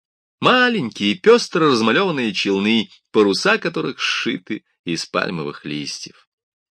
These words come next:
С обезьяньей ловкостью карабкаются на борт голые, простодушные дети природы — и настолько чужды им понятие каких-либо моральных условностей,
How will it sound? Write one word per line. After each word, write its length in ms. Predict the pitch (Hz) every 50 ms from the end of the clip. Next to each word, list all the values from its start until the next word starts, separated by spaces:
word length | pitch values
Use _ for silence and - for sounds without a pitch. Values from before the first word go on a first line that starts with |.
| _ _
С 120 | - - 151
обезьяньей 720 | 160 170 196 208 190 160 180 196 190 180 165 147 135 131 127
ловкостью 680 | 131 151 165 147 - - 113 101 - - - 110 95
карабкаются 760 | 90 120 135 151 151 135 - - - 123 120 107 - - 117
на 100 | 135 135
борт 360 | 117 127 151 143 117 - -
голые, 580 | 98 101 151 170 180 170 156 135 123 113 107 95
простодушные 880 | - 120 127 120 - - 139 147 165 240 247 196 - - 190 190 185 180
дети 400 | 139 117 151 160 139 - 143 139
природы — 680 | 120 - 107 120 120 110 117 127 127 107 101 107 90 - _ _ - - - - - _ _ - _ _ _
и 120 | - 98
настолько 520 | 104 123 127 - - 151 147 127 - 151 143
чужды 520 | - - 160 170 165 127 98 95 101 95
им 120 | 92 87 -
понятие 580 | 98 104 113 131 139 127 - - 98 90 87
каких-либо 680 | - 107 104 - - 135 123 - - 120 117 104 117 113
моральных 560 | 117 127 131 131 127 120 117 107 101 - -
условностей, 880 | 113 107 - - 139 - 156 147 131 110 98 - - - - 95 85